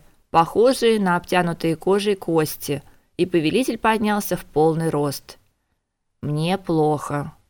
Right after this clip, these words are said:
предупредил Жак таким тоном, словно намеревался в следующее мгновение лишиться чувств. «Терпи», зло прошептала волшебница, жадно изучая представшее перед её глазами существо.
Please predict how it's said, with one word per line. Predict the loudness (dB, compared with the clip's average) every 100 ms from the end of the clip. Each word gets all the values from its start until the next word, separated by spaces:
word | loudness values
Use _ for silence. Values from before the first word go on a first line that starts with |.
| _ -8
предупредил | -2 -2 0 0 0 0
Жак | 0 -2 -2 -4
таким | -4 -4 -6
тоном, | -2 0 2 0 -4 -10 _ _ _
словно | 2 2 2 -2
намеревался | -2 -2 0 0 -2 -6
в |
следующее | -6 -4 -4 -4 -6
мгновение | -4 -2 -2 -2 -2 0
лишиться | -2 -4 -6 -6
чувств. | -8 -4 -4 -4 -10 -20 _ _ _ _
«Терпи», | -4 -2 -2 0 0 0 -2 -12 _ _ -10
зло | 2 4
прошептала | 4 0 -6 -2 0 0
волшебница, | 0 -2 -2 -2 0 -2 -4 -2
жадно | 0 2 0
изучая | -2 -4 0 0 0
представшее | -6 -6 -2 -2 -2 -4
перед | -6 -8 -4
её | -2
глазами | 0 -2 0 -2 -2
существо. | -8 -8 -10 -8 -4 -4 -4